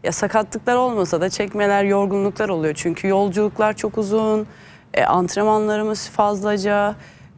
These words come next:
E, sosyal olarak zaten hiç sosyal olamıyoruz eğer bunu <laughs> soruyorsa arkadaşlarımız. E, ailene vakit ayıramıyorsun. E,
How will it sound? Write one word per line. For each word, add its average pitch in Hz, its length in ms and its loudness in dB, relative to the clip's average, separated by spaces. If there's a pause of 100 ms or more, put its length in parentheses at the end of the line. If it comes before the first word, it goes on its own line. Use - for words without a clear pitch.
E, 170 420 2
sosyal 208 420 0
olarak 233 340 0
zaten 220 300 0
hiç 247 140 -2
sosyal 262 340 -2
olamıyoruz 214 480 2
eğer 170 240 2
bunu 196 160 0 (360)
<laughs> - 340 -14
soruyorsa 190 640 0 (360)
arkadaşlarımız. 175 920 0 (420)
E, 180 380 2
ailene 190 460 2
vakit 226 280 -4
ayıramıyorsun. 208 880 0 (520)
E, 170 280 2